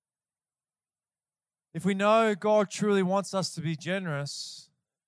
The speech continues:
we will joyfully give our money,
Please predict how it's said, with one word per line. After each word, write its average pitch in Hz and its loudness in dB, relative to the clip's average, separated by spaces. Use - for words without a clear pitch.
we 196 0
will 185 0
joyfully 156 -4
give 147 -8
our 131 -2
money, 110 -12